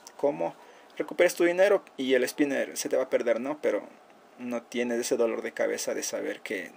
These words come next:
vas a gastar bastantísimo, ¿no? En mi caso yo pedí algunos productos, más o menos de ese valor, unos tres dólares, cuatro dólares.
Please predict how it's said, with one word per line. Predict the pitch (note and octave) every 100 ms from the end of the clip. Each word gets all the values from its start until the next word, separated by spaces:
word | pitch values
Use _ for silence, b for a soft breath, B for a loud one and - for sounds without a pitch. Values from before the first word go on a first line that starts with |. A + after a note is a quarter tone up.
| - A2+
vas | A#2 A#2+
a |
gastar | A2 - C3 A#2
bastantísimo, | A2 - G2+ A2+ - G#2
¿no? | G2+ A#2 B B B B -
En | B2
mi | A#2+
caso | B2+ C3+
yo | B2
pedí | - A#2
algunos | A2+ D#3 E3
productos, | - A#2+ B2+ C3+ - - - -
más | A#2+ A#2
o |
menos | A#2+ A#2+ A#2+
de | A2+
ese | - A2
valor, | G#2 G#2+ A2+
unos | G#2+ F#2+
tres | A2+ G#2+ G2+
dólares, | G#2+ G#2+ G#2
cuatro | - - G2+
dólares. | F#2+ - -